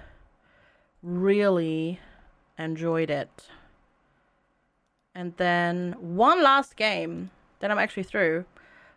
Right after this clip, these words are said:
And wouldn't you know it, I did a sponsored <laughs> segment for it.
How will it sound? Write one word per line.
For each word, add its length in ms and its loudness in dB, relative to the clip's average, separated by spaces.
And 480 4
wouldn't 220 6
you 100 6
know 240 8
it, 460 4
I 160 4
did 160 -4
a 20 -10
sponsored 460 2
<laughs> 120 4
segment 360 6
for 240 6
it. 500 2